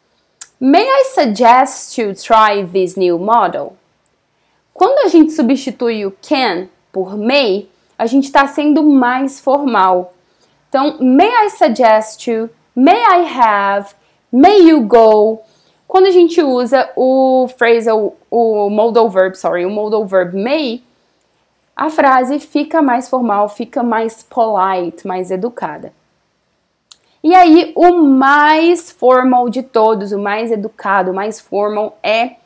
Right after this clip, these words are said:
might. E todos eles vão significar a mesma coisa, ok? "Might I suggest you try this new model?" "Might I suggest you try this new model?" Então,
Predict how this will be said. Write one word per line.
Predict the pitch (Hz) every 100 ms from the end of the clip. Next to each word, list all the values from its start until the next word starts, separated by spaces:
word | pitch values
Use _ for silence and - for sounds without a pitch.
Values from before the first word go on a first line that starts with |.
| _ _ -
might. | 202 190 175 175 180 - _ _ _ -
E |
todos | - - 381 453 320
eles | 294 285 262
vão | 277
significar | 277 226 262 277 277 269 233 254 -
a | 254
mesma | 247 233 247 285 320
coisa, | 320 180 175 180
ok? | 175 254 262 302 - _ _ _ _ _
"Might | 262 302 392 508
I | 523
suggest | - 269 269 247 269 - 254
you |
try | 208 233 214 220 196
this | 208 185
new | 226 269
model?" | 269 214 214 214 240 311 320 _ _ _ _ _ _ _ _ -
"Might | 214 226 277 359 392 - -
I | 277 226 175 226
suggest | 240 - 208 233 262 262 - 220
you |
try | 202 - 202 190 180
this | 170 208 202 185
new | 220 254
model?" | 240 208 202 202 220 240 - _ _ _ _ _ _
Então, | 214 208 233 247 262 262 247 233 190